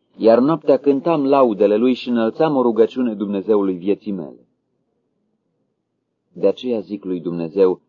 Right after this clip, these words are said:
stânca mea, "Pentru ce mă uiți? Pentru ce trebuie să umblu plin de întristare sub apăsarea vrăjmașului?"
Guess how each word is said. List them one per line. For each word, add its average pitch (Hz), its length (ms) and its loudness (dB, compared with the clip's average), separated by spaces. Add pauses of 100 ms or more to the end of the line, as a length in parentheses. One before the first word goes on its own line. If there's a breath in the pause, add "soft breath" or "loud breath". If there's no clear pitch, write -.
stânca 95 500 -8
mea, 80 300 -10 (600)
"Pentru 123 300 -4
ce 143 180 -6
mă 110 120 -6
uiți? 67 520 -18 (960)
Pentru 160 280 4
ce 180 340 -2 (160)
trebuie 123 460 4
să 117 160 2
umblu 120 360 2
plin 127 340 -2
de 113 80 0
întristare 104 720 -2
sub 101 200 -6
apăsarea 95 560 0
vrăjmașului?" 82 880 -8